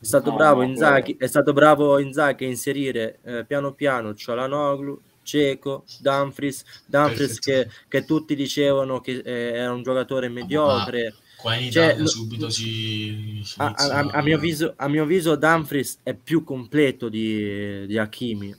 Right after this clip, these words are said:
Speaker 3: Mm.
Speaker 1: S-, s-, starò dicendo
Speaker 2: Sì.
Speaker 1: una
Speaker 3: Eh, lo
Speaker 2: Hakimi
Speaker 3: penso
Speaker 2: però
Speaker 1: una,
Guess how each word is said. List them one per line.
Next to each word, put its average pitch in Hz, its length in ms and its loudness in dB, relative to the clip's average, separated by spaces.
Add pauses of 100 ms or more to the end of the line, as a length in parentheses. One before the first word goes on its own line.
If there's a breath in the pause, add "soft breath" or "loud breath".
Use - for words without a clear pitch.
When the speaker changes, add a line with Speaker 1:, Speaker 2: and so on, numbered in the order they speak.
(120)
Speaker 3:
Mm. 143 200 0
Speaker 1:
S-, 113 140 -10
s-, - 400 -14
starò 139 360 2
dicendo 143 580 -2
Speaker 2:
Sì. 135 60 -14
Speaker 1:
una 135 360 -2 (920)
Speaker 3:
Eh, 143 120 -10
lo 147 60 -2
Speaker 2:
Hakimi 147 240 2
Speaker 3:
penso - 220 4
Speaker 2:
però 139 100 6
Speaker 1:
una, 147 40 4